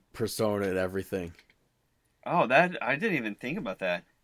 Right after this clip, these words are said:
Speaker 1: Yeah, so I, that's, like, I would never, he'd be on, like, the absolute bottom of my, of my list of people to show up on Impact. So when the, the Tron hit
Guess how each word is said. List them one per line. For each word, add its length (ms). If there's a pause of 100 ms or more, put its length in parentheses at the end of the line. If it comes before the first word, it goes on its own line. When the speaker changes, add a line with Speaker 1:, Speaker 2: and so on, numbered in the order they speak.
Speaker 1:
Yeah, 380
so 500
I, 220
that's, 320
like, 140
I 120
would 200
never, 460
he'd 220
be 120
on, 160
like, 140
the 100
absolute 440
bottom 380
of 0
my, 380
of 120
my 200
list 360
of 140
people 240
to 80
show 240
up 160
on 140
Impact. 400
So 160
when 140
the, 80
the 300
Tron 460
hit 320